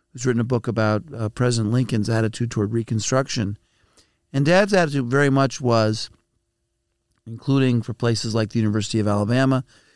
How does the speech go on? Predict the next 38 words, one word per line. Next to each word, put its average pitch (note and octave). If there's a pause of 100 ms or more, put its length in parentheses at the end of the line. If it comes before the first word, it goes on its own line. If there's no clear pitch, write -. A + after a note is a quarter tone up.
(140)
the -
University G#2+
of G#2
Mississippi, A2
where G2+
he G#2+
was, B2
was A#2
that A#2+ (440)
there B2
were -
a D3
lot D#3+
of B2
good C#3+
people B2+
all A#2+
across A#2+
the A2+
South G#2+ (520)
who D3
wanted D3
to B2+
make A#2+
this A2
change G#2+
too. A2 (500)
And C3
if C3
his F#3 (200)
position C3
as A#2+
a A2+ (280)
representative B2+
of A2
the A2
federal D#3+
government A#2+